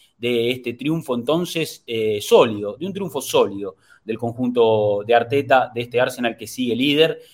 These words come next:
Y como siempre, como cada lunes, no voy a estar solo, aquí firme conmigo, le doy la bienvenida a Mati Terzic. Mati, bienvenido, buen lunes, ¿cómo estás?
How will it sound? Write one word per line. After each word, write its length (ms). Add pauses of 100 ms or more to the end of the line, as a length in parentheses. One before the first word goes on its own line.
(160)
Y 120
como 180
siempre, 480
como 240
cada 220
lunes, 500
no 100
voy 60
a 40
estar 180
solo, 420
aquí 400
firme 500
conmigo, 540 (280)
le 100
doy 120
la 120
bienvenida 720
a 420
Mati 640
Terzic. 480
Mati, 520
bienvenido, 440
buen 160
lunes, 500
¿cómo 160
estás? 480